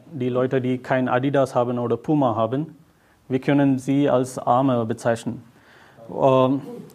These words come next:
und das, es gibt eine besondere Eigenschaft von, äh, von den Armen. Die sind bereit, kostenlose Sachen zu bekommen. Äh, also, ich war arbeitslos während Corona-Zeit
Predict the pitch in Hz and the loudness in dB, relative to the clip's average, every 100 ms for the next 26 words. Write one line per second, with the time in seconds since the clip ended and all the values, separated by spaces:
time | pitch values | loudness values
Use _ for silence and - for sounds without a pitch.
0 | - - - - - _ _ _ _ _ | -20 -20 -20 -20 -20 _ _ _ _ _
1 | 156 160 170 160 165 180 135 165 170 202 | 4 4 4 4 6 4 6 2 4 4
2 | 196 165 147 143 196 196 160 170 185 175 | 6 6 4 4 4 6 6 4 2 0
3 | 165 160 147 139 135 131 127 127 127 - | 0 -2 -2 -2 0 2 4 2 0 -2
4 | 131 123 123 147 156 185 190 - _ _ | 0 2 4 4 4 0 -4 -14 _ _
5 | _ 135 156 175 139 147 175 196 - 175 | _ -2 0 0 4 6 6 2 0 -2
6 | 175 165 165 160 143 151 165 156 143 120 | 0 0 0 0 2 2 0 -2 -4 -6
7 | 120 123 113 147 - _ _ _ _ _ | -4 -6 -6 -12 -20 _ _ _ _ _
8 | - - - - - 135 139 139 139 143 | -20 -20 -20 -16 0 4 6 6 4 2
9 | - - - _ _ _ _ 160 156 170 | -8 -20 -20 _ _ _ _ 0 6 6
10 | 165 95 - - 165 180 196 214 226 226 | 4 0 -12 -18 -14 -12 -2 0 4 6
11 | 196 185 185 185 170 175 165 160 156 147 | 6 6 4 2 0 2 0 -2 -2 0
12 | 156 196 190 190 208 | 0 -2 -2 -2 -4